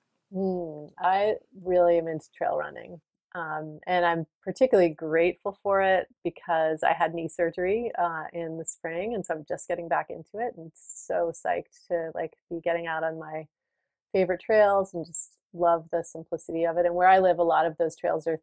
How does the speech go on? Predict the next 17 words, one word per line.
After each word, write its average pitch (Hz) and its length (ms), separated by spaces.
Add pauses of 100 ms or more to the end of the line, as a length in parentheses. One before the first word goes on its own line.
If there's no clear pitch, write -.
through 160 380
these 156 180
incredible 156 560 (160)
forests. - 600
So - 100 (100)
just - 200
being 165 220
in 160 60
the 160 60
presence 160 460
of 156 100 (180)
trees 165 580
is - 300 (720)
something 202 340
that 175 360
I, 175 100
I, 180 120